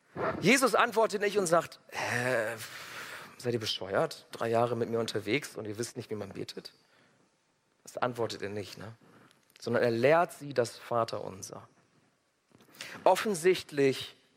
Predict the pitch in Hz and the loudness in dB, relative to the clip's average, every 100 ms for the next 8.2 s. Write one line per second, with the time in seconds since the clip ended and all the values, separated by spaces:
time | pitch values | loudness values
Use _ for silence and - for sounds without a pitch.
0 | _ _ _ - - 190 208 160 123 127 | _ _ _ 2 6 6 4 4 2 2
1 | 135 143 165 208 - 156 143 127 156 160 | 2 4 4 4 2 0 0 0 2 2
2 | 156 - - _ _ 120 185 359 208 - | 0 -4 -16 _ _ 4 6 4 -2 -12
3 | _ _ _ _ _ _ _ _ _ _ | _ _ _ _ _ _ _ _ _ _
4 | _ _ - 202 220 254 220 190 208 208 | _ _ 2 2 4 2 2 4 4 4
5 | 190 220 190 185 220 214 - - 135 156 | 2 2 4 6 4 4 -4 -6 4 8
6 | 196 240 269 214 185 190 190 202 175 208 | 8 8 4 2 2 4 4 6 6 4
7 | 196 196 - - - - - 170 - 165 | 6 4 2 -18 -20 -6 0 2 4 4
8 | 165 | 4